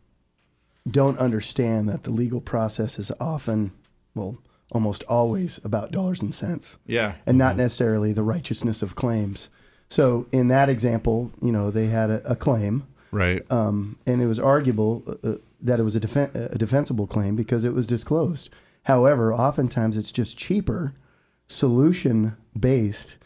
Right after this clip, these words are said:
Speaker 1: you know, to just pay it off. It's peace of mind. Instead of going through the process, hiring attorneys and proving your case, oftentimes, uh, that's the engine that drives resolutions and lawsuits.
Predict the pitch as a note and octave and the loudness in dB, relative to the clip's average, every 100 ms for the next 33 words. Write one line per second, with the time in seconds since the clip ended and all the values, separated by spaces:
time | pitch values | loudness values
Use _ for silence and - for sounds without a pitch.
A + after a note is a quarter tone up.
0 | _ _ _ - A2+ G#2+ G2+ - _ _ | _ _ _ -4 0 0 0 -6 _ _
1 | - - - _ - B2+ C3 - C#3+ C3+ | -16 -16 -20 _ -2 0 2 2 2 2
2 | C3+ - - _ - - D3+ C#3 B2+ B2 | 0 -4 -10 _ -14 0 0 2 0 0
3 | F2+ - - _ - A#2 - D3+ C3+ G#2+ | -4 -10 -20 _ -4 -4 0 2 2 2
4 | B2 C3 C3 A#2 G2+ - A2 G#2+ A2+ - | 2 2 0 -2 -2 -2 -2 -2 -6 -2
5 | A2 A2+ A2 G2+ - A2+ G#2+ A2 G#2+ G2+ | -2 0 -2 -4 -4 -2 0 0 0 -2
6 | F#2 - _ _ _ D3+ D3 C3+ A2+ G2+ | -4 -10 _ _ _ 2 4 4 2 -2
7 | - G#2+ G2+ - - _ _ _ _ _ | -2 -2 -2 -8 -18 _ _ _ _ _
8 | C3+ D#3+ C3+ C#3 A2+ A2+ A2 - - A2 | 0 2 0 2 2 0 -2 -8 -4 -2
9 | A2 - - _ _ _ _ B2+ B2+ - | -2 -6 -14 _ _ _ _ 0 0 0
10 | A2+ - B2 C#3 G#2+ G#2 G#2 - A2 A2+ | -2 2 2 4 2 0 0 -2 0 2
11 | G#2+ G2 G#2 G2 G#2 G#2 G2+ F#2+ G#2 G#2+ | 2 0 -2 0 -2 0 -2 -4 -6 -6
12 | A2 - - - | -6 -8 -12 -16